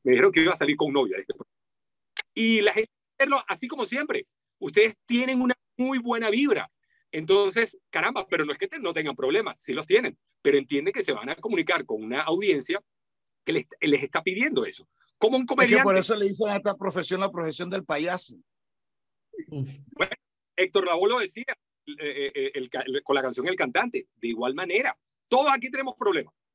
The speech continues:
Speaker 1: Si yo les digo, "Hagan una lista de diez cosas por la cual llorar", uh, lo hacen.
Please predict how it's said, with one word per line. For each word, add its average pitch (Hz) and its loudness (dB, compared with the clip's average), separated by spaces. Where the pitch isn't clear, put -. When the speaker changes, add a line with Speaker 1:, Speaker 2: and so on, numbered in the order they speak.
Speaker 1:
Si - -8
yo 220 0
les 247 0
digo, 262 -2
"Hagan 254 0
una 262 -2
lista 254 -2
de 220 0
diez 208 2
cosas 220 -4
por 202 0
la 175 -2
cual 208 0
llorar", 240 2
uh, 349 -6
lo 185 0
hacen. - -4